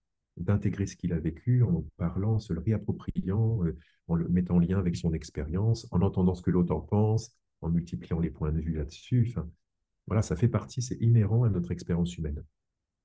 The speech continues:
Après, c'est vrai que les, les, les peuples natifs, euh, ils n'ont pas plus besoin de l'intégration d'expériences de transe, parce que d'abord, le, le, le, c'est, c'est complètement intégré déjà à la culture. Du coup, il y a déjà les signifiants, la culture. Pas plus que une personne, euh,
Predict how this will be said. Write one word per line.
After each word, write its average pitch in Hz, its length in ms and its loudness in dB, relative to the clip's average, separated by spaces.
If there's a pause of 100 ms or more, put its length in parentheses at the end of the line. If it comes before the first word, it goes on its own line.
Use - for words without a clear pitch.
(520)
Après, - 140 0
c'est 110 120 0
vrai 110 140 2
que - 120 0
les, 85 240 6
les, 80 420 -2
les - 160 -4
peuples - 260 -2
natifs, 90 540 0 (560)
euh, 90 260 4
ils 90 120 -2
n'ont 107 100 4
pas 165 140 0
plus 131 200 0
besoin 113 280 2
de 104 60 -2
l'intégration 92 500 0
d'expériences 85 360 -2
de 80 100 -2
transe, - 600 -2
parce 85 160 0
que - 100 -2
d'abord, 90 360 2
le, 80 160 0
le, 76 240 -4
le, 82 340 -6
c'est, - 220 -12
c'est - 140 -10
complètement 87 340 0
intégré 95 440 0
déjà 92 300 2
à 104 40 0
la 87 100 0
culture. 87 500 -8
Du 82 120 -6
coup, - 160 -6
il 87 40 -2
y 82 40 0
a - 20 0
déjà 87 200 2
les 92 120 0
signifiants, 107 580 -2
la 101 80 0
culture. 90 280 -2 (380)
Pas 92 120 0
plus - 180 0
que 98 120 0 (180)
une 87 180 0
personne, 92 400 0
euh, 78 300 0